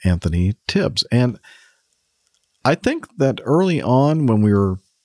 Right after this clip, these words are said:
introducing all these electronic devices into airplane cabins, that they specifically, at least my airline, said,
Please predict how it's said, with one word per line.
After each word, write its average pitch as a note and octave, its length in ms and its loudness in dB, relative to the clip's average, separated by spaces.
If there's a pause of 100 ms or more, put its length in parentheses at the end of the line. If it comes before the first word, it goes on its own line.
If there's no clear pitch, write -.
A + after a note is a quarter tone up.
(300)
introducing A#2+ 540 0
all G2+ 120 2
these F#2 160 0
electronic G2 500 -2
devices F#2+ 460 -2
into F2+ 560 -2 (480)
airplane F#2+ 400 0
cabins, G2+ 540 0 (500)
that F#2+ 400 0
they F#2 500 2
specifically, - 1120 -2
at F#2+ 140 0
least G#2+ 200 0
my G2 180 2
airline, E2+ 380 -2 (280)
said, F#2 300 0